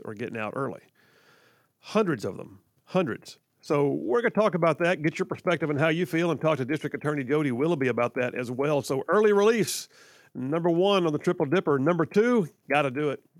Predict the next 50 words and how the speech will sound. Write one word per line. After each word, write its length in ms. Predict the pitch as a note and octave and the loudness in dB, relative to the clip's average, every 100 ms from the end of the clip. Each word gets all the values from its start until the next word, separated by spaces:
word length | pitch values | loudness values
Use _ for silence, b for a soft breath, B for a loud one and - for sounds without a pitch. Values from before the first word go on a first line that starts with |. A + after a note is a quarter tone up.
| - | -8
Every 200 | G#2+ C#3+ | -4 -2
once 220 | D3 D#3 | -2 -4
in 60 | D3 | -4
a 40 | D3+ | 0
while, 260 | D3 C#3+ | 2 2
just 200 | A#2+ B2 | -2 -4
gotta, 400 | A#2 A#2 B2+ C3 B2 | -2 0 2 0 -2
gotta 280 | G#2+ A#2+ B2+ | -2 0 0
do 240 | B2 A#2+ | -2 -2
it. 140 | A2+ - _ b b b | -2 -6 _ b b b
And 140 | B2+ | -4
Boomer, 240 | C#3 D#3 D3+ | 0 2 4
we 100 | D#3 | 4
may 120 | E3 | 2
have 120 | D#3 | -2
to 120 | C3 C3+ | -2 -4
reach 200 | C#3 D#3 | -2 0
out 180 | C#3+ | -2
and 100 | - | -2
try 140 | A#2+ C#3+ | -4 -4
to 60 | B2 | -2
find 260 | D3 C#3 | -4 -4
a 40 | A#2 | -2
video 320 | B2+ B2+ A2+ | -4 -2 -4
clip 280 | - B2+ - | -4 -6 -4
that 100 | A2+ | -6
I 60 | G#2 | -6
saw, 340 | - B2 A2 | -4 -4 -4
uh, 320 | G2+ - G#2 - | -4 -6 -8 -6
earlier 320 | B2 A#2 G#2+ | -6 -6 -6
that 100 | A2 | -6
I 60 | |
didn't 260 | G#2 B2 A#2 | -6 -8 -8
have 180 | B2 A2+ | -8 -6
in 100 | A2 | -8
the 180 | G2+ F#2+ | -10 -10
resources 520 | A2+ B2+ A#2+ A2 G#2 | -10 -8 -8 -10 -12
for 120 | - A2 | -14 -12
today. 300 | G2 G#2 G#2 | -8 -8 -6
But, 220 | G2+ - B B B B B | -10 -14 B B B B B
but, 180 | D3 D#3 | 0 0
uh, 420 | E3 E3 E3+ E3+ - | 2 4 4 4 2
adventures 720 | G3 D3+ G3+ A#3+ - B3 G#3+ | 0 2 2 2 2 0 0
in 260 | G3+ F#3+ E3 | 0 2 2
woke 320 | D3 F#3+ G3+ | 4 4 4
world. 500 | E3 D#3 B2 F#2+ F2+ - _ b b b | 4 6 6 4 0 -10 _ b b b
When 160 | C#3+ F3 | 0 4
you 100 | F#3 | 4
have 260 | E3 A#3 A3 | 4 4 4
a 280 | G#3 D#3 | 4 2